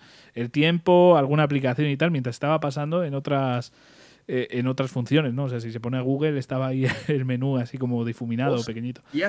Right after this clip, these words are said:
Speaker 2: chaval, yo no
Speaker 1: Sí,
Speaker 2: sabía
Speaker 1: sí,
Speaker 2: que
Speaker 1: sí,
Speaker 2: eso
Speaker 1: sí.
Speaker 2: pasaba.
Speaker 1: Sí, sí, con un uso inadecuado y excesivo de la pantalla, pues quieta en un punto, pasa.
Speaker 2: Qué
Speaker 1: Pasa.
Speaker 2: heavy.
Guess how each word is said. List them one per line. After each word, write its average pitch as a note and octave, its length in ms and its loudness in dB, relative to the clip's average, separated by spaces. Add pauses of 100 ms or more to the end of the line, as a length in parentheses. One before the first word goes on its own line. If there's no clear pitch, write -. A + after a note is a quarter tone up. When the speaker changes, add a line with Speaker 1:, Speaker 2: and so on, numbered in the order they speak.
(120)
Speaker 2:
chaval, C3 380 -6
yo A#2+ 100 -6
no G3 80 -6
Speaker 1:
Sí, B2+ 160 4
Speaker 2:
sabía A2+ 140 -4
Speaker 1:
sí, - 0 -
Speaker 2:
que A#3+ 60 -6
Speaker 1:
sí, A2+ 80 -8
Speaker 2:
eso A2 120 -10
Speaker 1:
sí. - 20 -14
Speaker 2:
pasaba. F2+ 320 -4 (140)
Speaker 1:
Sí, C3+ 200 0
sí, C3+ 180 0
con B2 220 -4
un D3+ 140 2
uso F3+ 320 6
inadecuado D#3+ 800 8
y C#3+ 240 4
excesivo D3 580 2
de C#3+ 80 2
la C#3 100 0
pantalla, C3+ 540 2
pues - 280 -10 (120)
quieta D3 300 6
en B2 100 0
un C3 140 0
punto, D#3+ 420 0 (600)
pasa. - 280 -6 (720)
Speaker 2:
Qué - 0 -
Speaker 1:
Pasa. - 160 -2
Speaker 2:
heavy. D#3+ 360 0